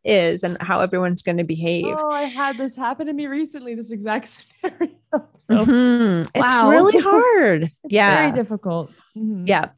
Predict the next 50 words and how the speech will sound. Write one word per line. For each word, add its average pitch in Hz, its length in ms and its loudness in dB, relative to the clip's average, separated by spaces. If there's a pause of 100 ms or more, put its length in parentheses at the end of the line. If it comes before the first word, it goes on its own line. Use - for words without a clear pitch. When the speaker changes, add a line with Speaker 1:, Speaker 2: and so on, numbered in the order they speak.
(240)
Speaker 1:
It's - 200 -4
a - 20 0
Speaker 2:
So, 208 60 4
but 214 60 4
Speaker 1:
universal 233 480 2
theme. 165 560 -2 (420)
But 214 160 2
the 294 60 4
Speaker 2:
Mm-hmm. 285 40 8
Speaker 1:
more 302 140 6
you 330 120 6
do 339 160 6
it, 381 120 6
the 262 120 0
easier 294 260 4
it 285 100 2
is. 330 360 2
You 220 60 -6
get 294 140 0
to - 80 -2
the 277 100 -2
point 277 200 0
where 240 80 2
you're 262 100 4
just 233 140 0
Speaker 2:
Mm-hmm. 220 60 0
Speaker 1:
like, 240 240 0 (160)
"I 233 100 -6
just, 262 500 -4
I'm 214 160 0
not 240 240 -2
gonna 254 200 -2
do 175 260 -2
that." 143 320 -8 (760)
Speaker 2:
Mm-hmm. 180 480 -6
Speaker 1:
And 196 180 0
they're 196 160 4
like, 180 400 0
"Okay." 147 520 0 (720)
<laughs> 247 100 2 (1700)
Speaker 2:
Well, 311 100 0
I 311 100 2
just, 330 260 -6
like, 285 200 -2
Speaker 1:
Yeah. 185 200 0
Speaker 2:
wanna 240 200 -4
thank 240 420 -4
you 226 160 -2
for, 175 540 -4 (200)
like, 170 220 -4